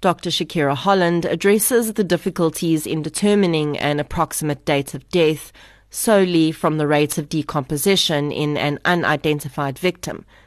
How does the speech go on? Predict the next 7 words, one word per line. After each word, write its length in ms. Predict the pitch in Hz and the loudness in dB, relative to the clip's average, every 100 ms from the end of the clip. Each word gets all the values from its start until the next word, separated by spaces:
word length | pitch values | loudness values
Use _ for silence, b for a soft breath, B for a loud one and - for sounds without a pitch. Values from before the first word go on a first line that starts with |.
| b | b
where 260 | 160 170 160 | 0 2 2
no 480 | 160 165 160 160 | 2 4 4 4
known 420 | 156 160 156 156 156 | 2 2 2 2 2
last 360 | 147 135 - | 2 0 0
movements 520 | 180 180 170 127 127 | 2 0 0 -6 -4
are 120 | 147 135 | -2 -2
available. 600 | 139 160 156 - - | 2 2 2 -2 -8